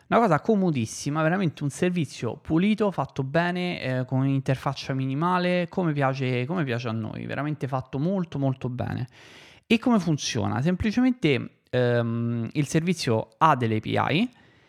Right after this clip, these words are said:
e l'utente va, ehm, inserito all'interno di un gruppo, quindi io ho creato un gruppo che si chiama Explorer, e poi tramite le A P I noi possiamo inserire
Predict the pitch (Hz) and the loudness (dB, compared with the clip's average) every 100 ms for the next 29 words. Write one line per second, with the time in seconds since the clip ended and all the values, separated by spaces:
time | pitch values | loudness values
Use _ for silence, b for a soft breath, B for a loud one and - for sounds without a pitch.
0 | b b b - 120 113 110 110 110 127 | b b b -4 0 2 0 0 0 2
1 | 165 175 165 120 - 110 104 - 123 151 | 2 4 2 0 0 -2 -2 -4 0 2
2 | 117 104 - 113 110 107 110 - 139 - | 2 -4 -6 -4 -2 -4 -6 -4 -4 -2
3 | 156 196 160 123 123 123 117 113 120 123 | -2 0 0 0 0 -2 0 -2 0 0
4 | 120 - - 247 - - 117 107 110 135 | -2 -2 0 0 0 -6 -4 -4 -2 -2
5 | 127 - 117 120 123 127 156 - 113 113 | -2 -2 -2 -2 -2 0 -2 -2 -6 -6
6 | - 113 117 120 - - 113 101 120 180 | -6 -4 -4 -6 -10 -4 -2 0 -2 -2
7 | 233 277 B B B B 262 277 - 165 | -2 -4 B B B B -2 -2 2 2
8 | 117 202 165 120 151 208 269 175 127 147 | 4 2 2 2 0 0 2 2 2 0
9 | 143 131 - 120 113 131 - 247 170 107 | -2 -4 -2 -2 -2 -4 -4 -4 -2 -2
10 | 107 - | -4 -6